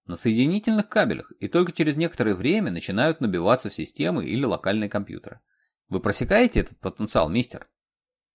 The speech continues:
«Просекаю», медленно кивнул Бесс. Наконец до него дошло, что ему предлагали.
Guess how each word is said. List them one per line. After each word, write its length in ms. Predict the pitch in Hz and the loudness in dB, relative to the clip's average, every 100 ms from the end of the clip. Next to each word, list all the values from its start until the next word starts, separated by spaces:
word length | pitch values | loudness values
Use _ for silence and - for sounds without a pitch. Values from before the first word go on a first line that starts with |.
| _ | _
«Просекаю», 1120 | - - 71 - 117 - 208 101 85 82 131 - | -12 -8 -8 -4 -6 0 4 6 6 2 -2 -6
медленно 400 | 98 98 95 98 | -2 0 0 -2
кивнул 300 | 98 95 98 | -2 -4 -2
Бесс. 400 | 95 92 90 - _ - - - - | 0 0 -2 -6 _ -20 -18 -18 -14
Наконец 400 | 82 95 110 104 | -6 -2 0 0
до 100 | 107 | 2
него 160 | 110 | 2
дошло, 340 | 110 123 - 117 | 2 0 0 0
что 260 | - 131 | 0 2
ему 180 | 107 78 | 2 0
предлагали. 580 | - 80 92 104 78 | -6 -2 0 0 -2